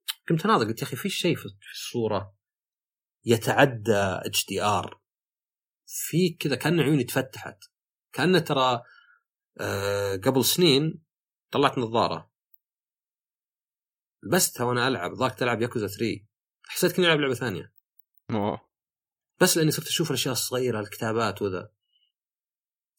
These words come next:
Speaker 1: فهنا نفس الشيء، أحس إنه في فرق كذا، بس ما هو بفرق ضخم، ولكن فرق شامل.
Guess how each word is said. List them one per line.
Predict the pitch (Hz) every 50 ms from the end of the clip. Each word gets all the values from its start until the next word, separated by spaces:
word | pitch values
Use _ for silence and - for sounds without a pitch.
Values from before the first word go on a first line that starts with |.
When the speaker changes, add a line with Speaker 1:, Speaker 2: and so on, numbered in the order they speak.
| - - - _ _ - -
Speaker 1:
فهنا | - 113 113 113 110 101 143 202
نفس | 202 190 -
الشيء، | - - 180 131 -
أحس | - - 160 - 185
إنه | 185 170 160 -
في | - 190
فرق | 180 - - - 170 165 - - - -
كذا، | - 143 135
بس | 127 110 - - 156
ما | 160
هو | 202
بفرق | 196 - - - - - - -
ضخم، | 151 151 - - 139 143 156 151
ولكن | 135 135 143 147 - -
فرق | 131 - - 156 156 151 127 123 - _ _ _ _ _ _ -
شامل. | - - 143 143 143 117 95 90 90 87 -